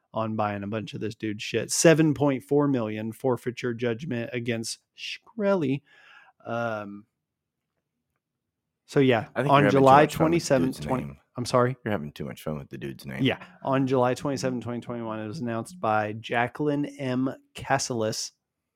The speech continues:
Speaker 1: acting as a United States Attorney for the Eastern District in New York, that the Department of Justice has sold the album in connection with approximately seven point four million dollar forfeiture judgment against Shkreli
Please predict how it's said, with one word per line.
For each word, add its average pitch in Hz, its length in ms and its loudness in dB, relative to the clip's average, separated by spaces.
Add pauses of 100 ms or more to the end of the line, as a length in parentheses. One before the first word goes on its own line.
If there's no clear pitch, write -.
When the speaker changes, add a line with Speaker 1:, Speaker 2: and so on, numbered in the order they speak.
Speaker 1:
acting 123 400 0
as 110 120 -2
a 113 40 0
United 110 280 0
States - 260 -6
Attorney 110 280 -2
for - 140 -2
the 107 100 0
Eastern 110 320 -2
District 104 420 -4
in 110 80 -4
New 107 120 -2
York, 123 320 6
that 143 180 6
the - 60 0
Department 151 460 6
of 131 80 2
Justice 147 460 4
has 120 160 -6
sold 165 260 6
the 135 140 6
album 107 300 2
in 160 140 2
connection 120 440 -6
with 110 100 -10
approximately 120 540 -4
seven 135 300 -2
point 131 260 -4
four 139 160 2
million 160 540 2
dollar 135 320 2
forfeiture 127 560 -4
judgment 120 420 -2
against 117 440 -6
Shkreli 160 800 -4